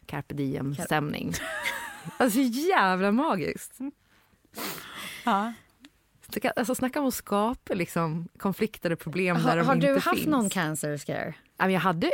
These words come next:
Speaker 1: en riktig cancer scare när jag var, eh, barn. Då blev jag inlagd på sjukhus i två veckor. För, eh, jag hade varit sjuk en längre period. Och så, eh, ju, när de hade testat mig då, då så såg de att jag hade hälften av alla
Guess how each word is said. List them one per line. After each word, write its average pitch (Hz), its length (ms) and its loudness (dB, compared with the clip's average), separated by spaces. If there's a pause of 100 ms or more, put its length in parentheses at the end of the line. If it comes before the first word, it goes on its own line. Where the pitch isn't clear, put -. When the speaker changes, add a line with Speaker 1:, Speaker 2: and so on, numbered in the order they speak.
Speaker 1:
en 170 160 2
riktig - 280 -6
cancer 165 320 0
scare 151 260 0
när 151 100 -2
jag 156 100 -6
var, 147 380 -2 (200)
eh, - 220 -4
barn. - 640 -2
Då 190 120 -4
blev 175 200 -2
jag 175 80 0
inlagd 160 540 -4
på 160 100 -12
sjukhus 170 500 -6
i - 640 -6
två 170 200 -2
veckor. - 540 -6
För, - 440 -6
eh, - 220 -8 (220)
jag 185 60 -2
hade 185 120 0
varit 175 120 -2
sjuk 190 320 -2
en 151 100 -4
längre 151 200 -4
period. 175 400 0
Och 151 60 -4
så, 160 100 -4 (220)
eh, - 240 -8
ju, - 340 -6
när 170 120 0
de 156 120 0
hade 143 260 -2
testat - 380 -4
mig 143 160 -2
då, 135 180 -4
då 151 220 -2
så 147 120 -10
såg 147 240 -4
de 147 140 -2
att 143 120 -6
jag 151 80 -4
hade 143 180 -2
hälften 143 420 -2
av 139 100 -4
alla 139 300 -4